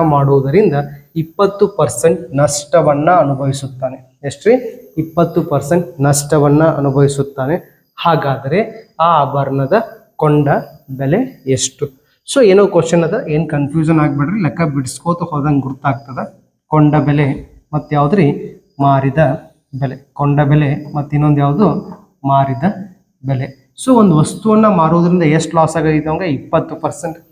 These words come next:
ಇಪ್ಪತ್ತು ಪರ್ಸೆಂಟ್ ಅನ್ನೋದನ್ನ ಯಾವ್ದ್ರೊಳಗ್ ಕೊಟ್ಟಾರು? ಶೇಕಡಾದಾಗ ಕೊಟ್ಟಾರ. ಅಂದ್ರೆ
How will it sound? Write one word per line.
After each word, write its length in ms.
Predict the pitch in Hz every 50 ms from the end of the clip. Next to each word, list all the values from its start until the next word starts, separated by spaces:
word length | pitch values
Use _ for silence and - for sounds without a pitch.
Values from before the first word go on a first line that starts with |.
| _ 151
ಇಪ್ಪತ್ತು 580 | 147 - - _ - 208 202 - - - 240
ಪರ್ಸೆಂಟ್ 720 | 208 - - 156 139 - - - 180 185 185 185 185 185 156
ಅನ್ನೋದನ್ನ 520 | 143 143 151 160 151 131 135 127 131 151 165 - - - 147
ಯಾವ್ದ್ರೊಳಗ್ 480 | 143 143 156 151 - 180 180 175 170 -
ಕೊಟ್ಟಾರು? 340 | 160 147 - 151 147 196 - - - - - - _ - - -
ಶೇಕಡಾದಾಗ 500 | - 156 147 - 160 180 180 170 165 165
ಕೊಟ್ಟಾರ. 300 | 165 143 - - 143 147
ಅಂದ್ರೆ 220 | 151 175 196 175